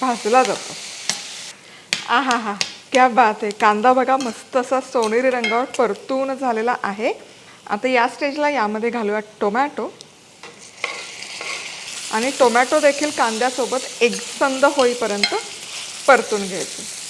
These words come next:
आहाहा, टोमॅटो हे छानपैकी यामध्ये एकसंध झालेलं आहे. आता या स्टेजला हे जे वाटण आपण तयार करून घेतलं होतं, हे वाटण घालूयात. सगळं वाटण घालून घ्यायचं.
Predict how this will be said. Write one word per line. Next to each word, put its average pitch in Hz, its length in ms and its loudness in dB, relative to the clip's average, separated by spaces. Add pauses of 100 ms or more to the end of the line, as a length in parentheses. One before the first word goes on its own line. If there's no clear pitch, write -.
(600)
आहाहा, 208 420 -4 (440)
टोमॅटो 233 360 2
हे 302 180 2
छानपैकी 262 720 0 (280)
यामध्ये 233 340 2 (140)
एकसंध 262 500 -4
झालेलं 247 460 -4 (100)
आहे. 226 320 -6 (480)
आता 254 200 -4
या 254 240 2
स्टेजला 247 480 -6 (500)
हे 254 100 -2
जे 294 120 -2
वाटण 294 380 2
आपण 285 320 -4
तयार 262 180 6
करून 247 340 -2
घेतलं 233 280 -6
होतं, 196 220 -8 (480)
हे 254 100 -2
वाटण 262 460 0
घालूयात. 240 320 -4 (500)
सगळं 247 280 0
वाटण 220 340 -2
घालून 208 240 -8
घ्यायचं. 196 340 -12